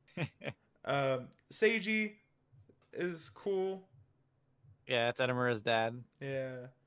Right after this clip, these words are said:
Speaker 2: And
Speaker 1: Uh,
Speaker 2: then
Speaker 1: Oz.
Speaker 2: Dorothy. How do you, how do you feel about Dorothy, Jay?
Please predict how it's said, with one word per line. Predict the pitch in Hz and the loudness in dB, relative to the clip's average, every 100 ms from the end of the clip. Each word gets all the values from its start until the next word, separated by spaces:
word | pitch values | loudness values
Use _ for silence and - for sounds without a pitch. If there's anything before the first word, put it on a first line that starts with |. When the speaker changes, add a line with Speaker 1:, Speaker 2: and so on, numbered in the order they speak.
| _ - _ _ - | _ -20 _ _ -8
Speaker 2:
And | 139 | -2
Speaker 1:
Uh, | |
Speaker 2:
then | 151 151 139 135 - _ - - | 0 0 -2 -8 -16 _ -6 4
Speaker 1:
Oz. | 117 117 - 139 | 6 6 2 -4
Speaker 2:
Dorothy. | 135 127 127 139 _ _ _ _ _ _ _ _ _ - - _ _ _ | -8 -8 -12 -16 _ _ _ _ _ _ _ _ _ -20 -20 _ _ _
How | - 233 | 0 2
do | 294 | 2
you, | 302 | 0
how | 277 | 0
do | 320 | -2
you | 339 | 2
feel | 247 | 2
about | 214 156 147 | 4 2 2
Dorothy, | 156 147 135 127 | 2 4 0 -6
Jay? | 120 127 131 | -8 -8 -8